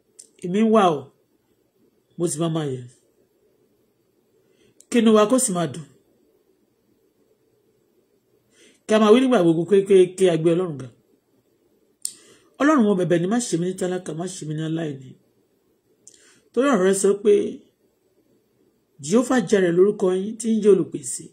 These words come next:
You send your word and you provide for my need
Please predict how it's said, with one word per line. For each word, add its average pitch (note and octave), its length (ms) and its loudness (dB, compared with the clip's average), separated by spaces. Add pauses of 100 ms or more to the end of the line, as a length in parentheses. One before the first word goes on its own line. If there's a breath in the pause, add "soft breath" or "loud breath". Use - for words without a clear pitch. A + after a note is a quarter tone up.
(1600 soft breath)
You F#3+ 80 -10
send C#4 200 2
your A#3+ 160 4
word A#3 240 2
and F3+ 100 2
you F3 100 2 (260)
provide G3+ 480 0
for F#3+ 160 -4
my E3 140 -4
need D#3 400 -10